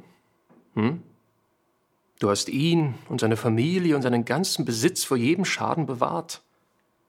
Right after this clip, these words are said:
Du lässt alles gelingen, was er unternimmt, und sein Vieh füllt das ganze Land. Taste doch einmal seinen Besitz an. Wetten, dass er dich dann öffentlich verflucht?"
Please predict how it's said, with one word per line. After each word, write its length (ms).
Du 100
lässt 200
alles 260
gelingen, 340
was 160
er 100
unternimmt, 640
und 120
sein 180
Vieh 500
füllt 280
das 140
ganze 280
Land. 480
Taste 400
doch 160
einmal 360
seinen 260
Besitz 420
an. 340
Wetten, 300
dass 160
er 60
dich 220
dann 180
öffentlich 460
verflucht?" 760